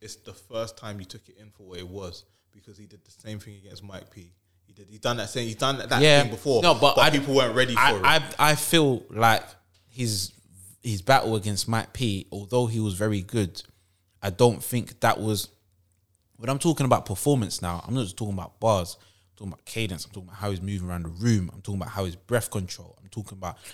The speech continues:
Speaker 2: that is a performance.
Speaker 1: But remember, he has to stop 'cause the crowd stopped him.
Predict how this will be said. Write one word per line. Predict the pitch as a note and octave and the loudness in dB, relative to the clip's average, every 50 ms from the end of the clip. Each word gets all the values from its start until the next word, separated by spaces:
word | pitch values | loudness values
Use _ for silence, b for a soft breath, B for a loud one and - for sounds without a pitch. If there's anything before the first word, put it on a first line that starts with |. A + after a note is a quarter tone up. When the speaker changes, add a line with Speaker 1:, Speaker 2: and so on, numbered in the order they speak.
| b b - | b b 2
Speaker 2:
that | - C#3+ C#3+ | 4 4 4
is | C3 A2+ | 4 2
a | A2+ | 0
performance. | - - G2+ F#2 - - - - C#3 C#3+ C#3 B2 G2+ F2+ | -2 -4 -6 -6 -4 -4 -2 2 2 4 4 4 2 0
Speaker 1:
But | D2+ - A2 | -2 -4 -4
remember, | A#2 A2 A2+ | -4 -2 -2
he | A2 | -4
has | G#2+ G#2 - | -6 -6 -8
to | G#2+ | -8
stop | - - - - G#2+ - - | -8 -8 -6 -8 -10 -10 -12
'cause | - - G#2 | -18 -20 -20
the | - F#2 | -20 -20
crowd | _ - G#2+ F#2+ F#2 - | _ -16 -14 -14 -12 -12
stopped | - - G2 F#2+ _ | -14 -14 -16 -18 _
him. | - F2 | -20 -20